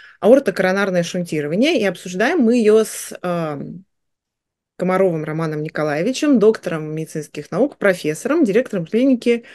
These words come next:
сердечно-сосудистой хирургии Сеченовского медицинского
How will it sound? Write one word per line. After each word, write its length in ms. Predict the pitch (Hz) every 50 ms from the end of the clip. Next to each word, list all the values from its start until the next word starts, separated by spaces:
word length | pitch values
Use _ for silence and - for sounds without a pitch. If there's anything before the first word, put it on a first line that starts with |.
| - - - - - _
сердечно-сосудистой 920 | - - 190 196 214 196 175 - 160 160 180 175 175 180 160 151 - -
хирургии 560 | 147 - 165 - 160 165 208 254 311 370 392 _ - - - _ _ _
Сеченовского 600 | - - 170 170 170 - 247 262 277 - - 285
медицинского 840 | 269 226 175 170 170 - 196 214 - - - 202 196 190 185 185 -